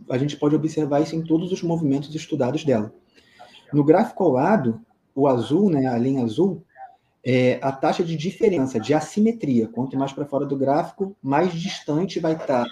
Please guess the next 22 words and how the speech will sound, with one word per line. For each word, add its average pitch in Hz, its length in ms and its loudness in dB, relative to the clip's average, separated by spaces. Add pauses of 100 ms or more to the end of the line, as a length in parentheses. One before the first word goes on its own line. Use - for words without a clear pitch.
a 127 80 -8
força 135 400 -8
do 131 100 -6
lateral, 135 540 2
de 131 240 -2
lateral 143 400 0
dela, 117 280 2 (480)
direito 131 420 2
e 196 40 0
esquerdo. 113 500 -2 (960)
E 139 680 0
após 139 400 0
retestar 156 580 0
ela, 143 320 2 (140)
depois 131 320 -4
de 131 100 -6
tra-, - 180 -8
tratamento 127 680 -4
fisioterapêutico 127 840 -4
e 120 280 -4 (160)
físico, 190 480 -2 (640)
a - 280 -2